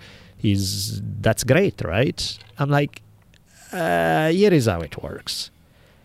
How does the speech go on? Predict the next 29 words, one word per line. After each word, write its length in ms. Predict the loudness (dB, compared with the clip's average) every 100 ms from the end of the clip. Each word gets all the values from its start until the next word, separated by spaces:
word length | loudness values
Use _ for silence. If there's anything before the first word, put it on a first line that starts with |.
| _ _ _ _ _ _
Most 680 | 0 4 4 4 2 -2 -6 _ _ _ _ -20 _
shit 540 | -6 0 4 4 4
that 160 | 4 6
exists 520 | 4 2 0 0 -2
in 140 | -2
the 100 | 0
world 520 | 0 0 -2 -2 -4 2
does 220 | 2 4
not 440 | 2 4 4 4
emerge 600 | 4 4 8 8 8 6
because 300 | 2 2 0
somebody 500 | 0 0 2 4 2
starts 680 | 2 -2 2 4 4 2 -2
from 260 | -2 -2 -2
a 60 |
terrible 600 | 0 2 4 6 6 6
premise 680 | 4 4 4 2 2 0 0
and 220 | -2 -2 0
doubles 460 | 2 2 0 0
down 360 | 0 2 2 0
on 140 | 0
that 180 | -2 0
terrible 460 | 0 2 2 0 0
premise. 580 | 0 -2 -2 -4 -4
And 180 | -4 -4 -8 -18 -20 _ _
most 560 | 0 4 6 4 2 2
of 100 | 4
the 80 | 4
time, 460 | 4 2 2 0